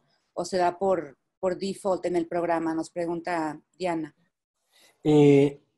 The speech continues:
Speaker 2: em, la verdad es que yo jamás, jamás he editado la presión de la Wacom en ZBrush.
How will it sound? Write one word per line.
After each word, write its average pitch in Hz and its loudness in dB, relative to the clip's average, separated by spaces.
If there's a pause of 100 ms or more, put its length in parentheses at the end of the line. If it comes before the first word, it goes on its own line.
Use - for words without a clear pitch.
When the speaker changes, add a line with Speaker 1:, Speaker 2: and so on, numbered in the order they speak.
(320)
Speaker 2:
em, 139 4
la 139 6
verdad 135 4
es - -6
que 180 -2
yo 196 2
jamás, 147 -2
jamás 202 -4
he 170 -2
editado 156 -2
la 170 -2
presión 165 -6
de 165 0
la 123 -4
Wacom 156 -4
en 143 -4
ZBrush. 147 -6